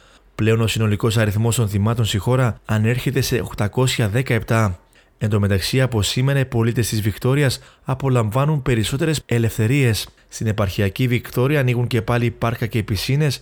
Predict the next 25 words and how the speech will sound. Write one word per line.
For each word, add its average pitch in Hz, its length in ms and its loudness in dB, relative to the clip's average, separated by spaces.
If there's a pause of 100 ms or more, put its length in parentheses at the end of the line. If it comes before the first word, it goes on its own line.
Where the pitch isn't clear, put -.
(100)
ενώ 143 220 0
στη 156 160 -2
μητροπολιτική 123 840 0
Μελβούρνη 135 640 2 (120)
η - 120 -4
απαγόρευση 110 520 0
της 110 100 -4
κυκλοφορίας 117 540 0
θα 127 80 -2
ξεκινά 113 560 -2
στις - 300 -4
εννιά 113 280 2
το 127 120 0
βράδυ. 104 500 2 (340)
Επιπλέον, 117 560 -2
η 139 60 -2
σωματική 107 540 -2
άσκηση 131 500 -2 (160)
επεκτείνεται 151 680 -2
από 135 240 0
μία 147 280 2
σε 131 160 0
δύο 139 280 2
ώρες 110 160 2
καθημερινά. 101 720 0